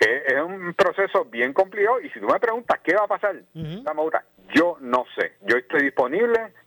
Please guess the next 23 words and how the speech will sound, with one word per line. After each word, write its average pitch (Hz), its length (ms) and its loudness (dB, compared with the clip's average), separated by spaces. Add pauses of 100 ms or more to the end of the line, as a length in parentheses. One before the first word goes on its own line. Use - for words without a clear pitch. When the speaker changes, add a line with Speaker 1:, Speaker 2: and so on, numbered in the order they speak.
Speaker 1:
para 107 260 2
si 113 60 -6
el 95 120 0
viernes 110 260 0
se 160 80 2
lleva 135 100 2
a 131 60 -4
cabo 131 160 -2
esa 120 160 -2
reunión, 165 520 -2
entrevistamos 101 720 0
a 131 60 0
los 113 160 -4
tres. 113 240 -2 (680)
Ya 123 140 6
uno 143 160 0
de 160 80 2
los 156 120 0
comisionados, 131 1400 2
el 104 180 0
de 107 120 2
Dignidad, 104 640 2
señaló, 107 800 0